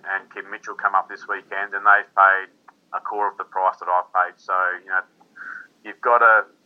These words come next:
plan the year out, which is one thing I've not really done. I've not, I've sort of did this on a, after the Australian Championships and seeing where I landed on,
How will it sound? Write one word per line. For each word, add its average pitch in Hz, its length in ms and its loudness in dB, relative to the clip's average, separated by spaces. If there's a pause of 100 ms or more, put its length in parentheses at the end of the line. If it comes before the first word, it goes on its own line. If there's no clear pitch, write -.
(360)
plan 117 320 2
the 110 80 -14
year 107 400 0
out, 107 240 2
which 104 160 -20
is 92 80 -20
one 107 160 -2
thing 104 160 -14
I've 95 160 -6
not 107 240 -4
really 98 200 -10
done. 101 120 0
I've 98 160 -2
not, 107 240 -4
I've 98 160 -6
sort 113 160 -12
of 98 100 -10
did 107 160 -16
this 101 260 -18
on 101 120 -2
a, 92 80 -6 (240)
after 101 320 2
the 95 80 -16
Australian 101 320 -2
Championships 107 520 -12
and 101 120 -20
seeing 101 320 0
where 98 160 4
I 95 80 4
landed 101 400 -6
on, 98 80 -8